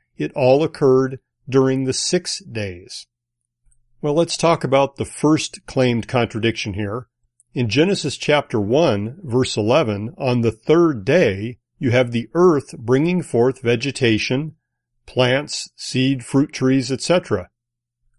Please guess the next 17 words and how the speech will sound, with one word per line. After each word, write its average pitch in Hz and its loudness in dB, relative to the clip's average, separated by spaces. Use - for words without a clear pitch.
And 131 -2
man 220 2
isn't 127 -2
created 123 2
until 117 2
the 101 -4
sixth - -2
day. 95 -8
So 117 -2
the 101 -6
first 214 0
creation 117 -2
account 120 -2
has 104 -6
plants 131 -2
before 110 -2
man. 107 -2